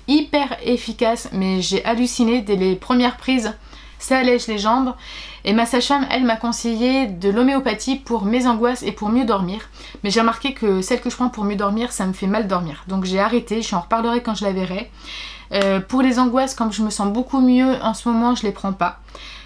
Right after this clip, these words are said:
Euh, je lui en parlerai aussi, mais voilà. Et donc à peu près, je me suis pesée ce matin avant de vous faire la vidéo. J'ai pris deux kilos sur le cinquième mois.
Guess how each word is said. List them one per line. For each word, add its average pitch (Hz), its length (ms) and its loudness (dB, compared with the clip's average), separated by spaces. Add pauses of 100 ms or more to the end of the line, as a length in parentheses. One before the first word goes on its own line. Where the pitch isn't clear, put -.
(120)
Euh, 180 300 -2
je 220 200 -4
lui 214 160 0
en 220 80 2
parlerai 196 420 0
aussi, 180 380 0
mais 220 280 2
voilà. 196 400 -2 (540)
Et 226 120 2
donc 285 380 2 (100)
à 220 140 2
peu 240 160 -2
près, 262 280 0
je 240 80 2
me 233 80 4
suis 202 180 -4
pesée 277 380 0
ce 285 160 -2
matin 262 460 4
avant 226 160 0
de 247 60 2
vous 262 60 -2
faire 269 180 2
la 247 100 4
vidéo. 220 800 2
J'ai 208 200 0
pris 254 400 0
deux 214 160 -2
kilos 226 460 -2
sur 240 160 0
le 226 40 -6
cinquième 233 360 0
mois. 185 340 0